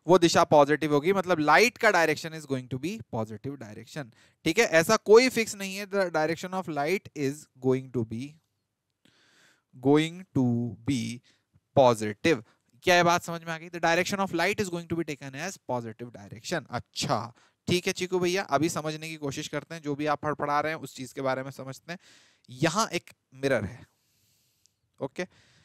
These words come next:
अब ये जो मिरर है, ये मिरर के, ये प्रिंसिपल एक्सिस है। बहुत अच्छे से समझ में आ गया चीकू, प्रिंसिपल एक्सिस,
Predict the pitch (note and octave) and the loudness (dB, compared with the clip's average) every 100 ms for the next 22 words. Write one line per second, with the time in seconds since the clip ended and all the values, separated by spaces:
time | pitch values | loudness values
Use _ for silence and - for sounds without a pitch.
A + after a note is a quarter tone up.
0 | _ _ - G#3 G#3+ G#3+ G#3+ A3+ F3+ E3+ | _ _ 2 2 4 2 4 2 2 2
1 | F#3+ C#3 F#2+ - _ _ _ _ _ _ | 2 0 -8 -14 _ _ _ _ _ _
2 | _ _ _ _ _ _ A#2+ F3+ A3+ G3 | _ _ _ _ _ _ -2 2 2 2
3 | E3+ E3 F#3+ G#3 - - C3 C#3+ - G#2+ | 2 2 -2 -4 -4 -12 -6 -6 -4 -8
4 | G2+ A#2 C3+ C3 - B2+ C3+ - _ _ | -10 -8 -8 -8 -14 -20 -18 -20 _ _
5 | _ _ _ A#2 C#3 C#3+ - D3 D#3 D3 | _ _ _ -2 -2 -4 -6 -10 -10 -12
6 | D3+ D3+ A#3 - E4 - - D3+ C#3+ C#3+ | -14 -14 -14 -12 -14 -14 -18 -14 -10 -8
7 | A#2+ - A2 | -8 -10 -20